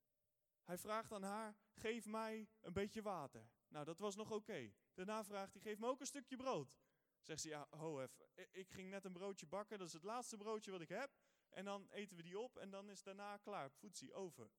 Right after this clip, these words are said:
Zegt hij, "Geef mij toch eerst dat broodje." En die vrouw deed dat.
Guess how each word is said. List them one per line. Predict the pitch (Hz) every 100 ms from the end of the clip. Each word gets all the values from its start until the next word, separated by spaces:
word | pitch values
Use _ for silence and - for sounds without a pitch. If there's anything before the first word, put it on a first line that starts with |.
| _ _ _ _ _ _
Zegt | - 185
hij, | -
"Geef | 160 160 151
mij | 190 190
toch | 202 196
eerst | 175 185
dat | 170
broodje." | 139 123 110 - 143 _ _ _ _ _
En | 143
die | 151
vrouw | 143 156 147
deed | 147 139
dat. | 123 107 -